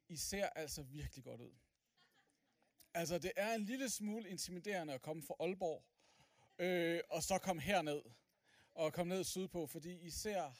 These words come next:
hamrende godt ud. Øhm, da jeg gik rundt i Aarhus, øh, da jeg var på ferie, fordi jeg har været på ferie her i Aarhus sammen med mine to piger og min kone. Altså, min kone skulle arbejde, så hun arbejder her i Aarhus, så, så mig og mine piger, vi gik ligesom rundt,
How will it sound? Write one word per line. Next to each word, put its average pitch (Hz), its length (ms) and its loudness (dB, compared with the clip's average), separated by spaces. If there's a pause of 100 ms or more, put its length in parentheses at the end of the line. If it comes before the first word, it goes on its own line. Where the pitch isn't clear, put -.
(100)
hamrende 170 560 -2
godt 143 220 -4
ud. 139 140 -10 (720)
Øhm, 180 480 4
da 185 180 8
jeg 185 120 4
gik 233 260 -2
rundt 220 220 2
i 208 40 0
Aarhus, 208 640 0
øh, 170 300 6
da 165 80 6
jeg 160 100 6
var 156 60 4
på 156 100 -6
ferie, 156 320 0
fordi 165 200 -4
jeg 165 80 4
har 156 120 0 (160)
været 156 160 -2
på 147 60 -12
ferie 196 240 0
her 185 80 0
i - 20 0
Aarhus 190 380 -2
sammen 170 300 -2
med 160 100 -6
mine 147 440 -6 (180)
to 156 320 -10
piger 208 280 -2
og 175 220 -4
min 135 100 -8
kone. 208 280 -10 (520)
Altså, 131 200 -8
min 131 80 -10
kone 147 200 -8
skulle 135 160 -6
arbejde, 147 420 -2
så 135 340 -4 (460)
hun 151 160 -10
arbejder 147 280 0
her 147 80 -4
i 156 60 -2
Aarhus, 170 420 -2
så, 151 200 -4 (120)
så 147 120 -8
mig 202 280 2
og 196 80 0
mine 180 160 -8
piger, 202 220 0
vi 202 100 -2
gik 196 80 -6
ligesom 202 260 -2
rundt, 220 340 0